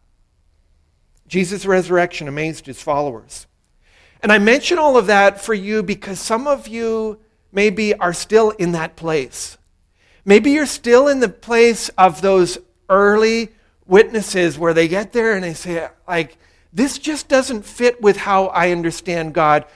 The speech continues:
so I'm gonna try and put it into a different category. I'm gonna look for other ways to explain this because I'm kind of committed to kind of an ordinary God kind of thing, and this idea of someone raising from the dead and,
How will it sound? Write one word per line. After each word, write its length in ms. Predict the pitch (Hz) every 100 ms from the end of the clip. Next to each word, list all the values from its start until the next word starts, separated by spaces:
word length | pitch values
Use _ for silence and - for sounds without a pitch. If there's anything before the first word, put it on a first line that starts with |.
| _
so 160 | - 214
I'm 180 | 202 226
gonna 160 | 262
try 280 | 202 240 208
and 140 | 190
put 180 | - 214
it 100 | 208
into 280 | 196 185 175
a 40 |
different 400 | 151 170 175 165
category. 680 | - - 151 156 139 123 95 - _ _ _ _ -
I'm 160 | 190
gonna 200 | 202 240
look 240 | 220 220 -
for 220 | 208 -
other 260 | 190 202 214
ways 400 | 202 202 202 196
to 120 | 170
explain 520 | 156 - - 175 190
this 280 | 196 208 - - _ _
because 580 | 185 - 190 180 156 - _ _ _ -
I'm 140 | 196
kind 240 | 190 240
of 200 | 233 208
committed 480 | - 202 202 208 202
to 120 | 196
kind 200 | 185 196
of 80 | 185
an 120 | 165 175 -
ordinary 560 | 185 196 196 190 180
God 440 | 147 160 160 170 -
kind 220 | 180 165
of 100 | 156
thing, 420 | 185 180 185 180 _ _ _
and 460 | 165 165 165 165 143 _ -
this 200 | 202 208
idea 600 | 190 185 170 190 185 185
of 160 | 170 151
someone 460 | 190 190 180 151
raising 420 | 147 180 175 185 170
from 240 | 165 170
the 80 | 170
dead 520 | 143 175 170 175 160
and, 180 | 143